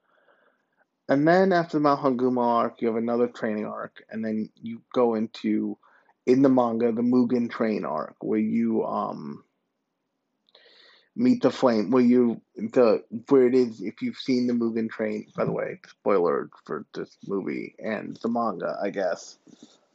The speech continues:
Um, if you see the Mugen, if you've seen any of the Mugen Train arc, it is a pretty contained thing, but what's also unique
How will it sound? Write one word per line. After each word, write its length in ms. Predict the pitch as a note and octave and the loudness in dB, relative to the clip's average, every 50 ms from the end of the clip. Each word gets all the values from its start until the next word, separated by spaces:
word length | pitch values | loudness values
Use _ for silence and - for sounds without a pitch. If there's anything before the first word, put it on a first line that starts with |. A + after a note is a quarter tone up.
| _ _ - | _ _ 2
Um, 480 | C3+ C#3+ C3 A#2 A#2 A#2+ A2+ G2+ - - _ _ _ _ _ _ _ _ _ _ _ | 4 6 6 6 4 0 -4 -4 -8 -10 _ _ _ _ _ _ _ _ _ _ _
if 180 | C#3 C#3 - | -2 -2 -2
you 400 | - C#3+ C#3+ C#3 C3 B2+ B2 G#2+ - _ _ _ _ _ _ _ _ _ _ _ _ _ _ _ _ _ _ _ _ _ _ _ | 0 4 6 6 6 4 2 -2 -8 _ _ _ _ _ _ _ _ _ _ _ _ _ _ _ _ _ _ _ _ _ _ _
see 300 | - - - F#3+ F#3 F#3 | -18 -4 0 0 2 4
the 100 | E3+ D3 | 4 4
Mugen, 460 | C3+ B2+ C3 C3 A#2+ B2+ B2+ B2 A#2+ - _ _ | 4 6 6 6 6 4 0 0 -4 -10 _ _
if 140 | B2 - | -6 -2
you've 160 | B2+ B2 A#2+ - _ _ _ _ _ _ _ _ _ - - | -2 -2 -2 -4 _ _ _ _ _ _ _ _ _ -8 0
seen 180 | D#3 D#3 D3 | 2 4 6
any 240 | C#3+ C#3 C3+ C3 C3 | 6 6 6 6 6
of 140 | B2+ A#2+ A2+ | 4 4 2
the 60 | A#2+ | -2
Mugen 340 | A#2+ B2 B2 A2+ A#2+ A#2 A#2 | 0 0 0 0 -2 -4 -6
Train 320 | - - B2+ A#2+ A2+ A2 | 0 2 2 2 2 0
arc, 420 | - - G#2 - - - - - _ _ _ - - - _ _ _ _ _ | -2 -2 -4 -4 -4 -8 -10 -18 _ _ _ -20 -20 -20 _ _ _ _ _
it 220 | - A#2+ - - - | 4 4 4 4 4
is 600 | A#2 B2+ B2 A#2 A#2 A2+ A2 G#2 - - - - _ _ _ _ _ _ _ _ | 4 6 6 6 4 4 0 -4 -10 -16 -20 -20 _ _ _ _ _ _ _ _
a 60 | - B2 | -14 -14
pretty 440 | - _ - - F#3 E3+ F#3 F3+ | -14 _ -4 0 2 2 2 2
contained 640 | E3+ - E3+ D#3 C#3+ - - B2 A#2+ A#2 A#2 A#2 A2+ | 0 -4 -6 -6 -6 -4 -4 -2 0 0 -2 -2 -4
thing, 360 | - - A#2+ A#2 A2+ A2+ A2+ | -4 -2 -2 0 0 -2 -2
but 80 | A2 B2+ | -2 0
what's 220 | C3+ D3 D3 - | 2 0 2 4
also 220 | F#3+ G3 G3+ - A3 | 2 2 4 2 0
unique 460 | G#3+ G#3 F#3+ D3+ C#3 C3 B2+ - - | 0 0 0 0 -2 -2 -2 -4 -10